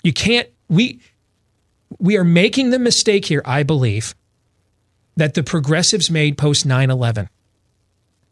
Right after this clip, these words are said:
Because we don't want to have to follow through if the world is the way that we are afraid it might actually be,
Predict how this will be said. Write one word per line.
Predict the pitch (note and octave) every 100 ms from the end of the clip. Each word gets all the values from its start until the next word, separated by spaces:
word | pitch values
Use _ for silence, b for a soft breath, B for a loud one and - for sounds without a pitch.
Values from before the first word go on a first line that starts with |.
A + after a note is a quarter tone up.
| _ b b b
Because | F#3 G3 D3+
we | F3+
don't | C#3+ G3 A#3+
want | G#3 G#3 G#3+ -
to | F3
have | D#3+ F3 F#3
to | G3+
follow | - G3 F#3+ F#3
through | E3 - E3+ D3+ B2+ A2 b
if | F3 C#3+
the | E3+
world | D3+ E3+ F3+ F3 -
is | F3+ G3+ A3+ - -
the | F3+
way | F3 E3+ F3 E3+ E3
that | D#3+ D3+
we | D#3 D#3 - _ _ -
are | C#3+ -
afraid | C#3 - - F#3+ A3+ G#3+
it | G3+
might | F#3 F#3
actually | F3 F3+ - F3+ D#3
be, | D3 G#2+ D#2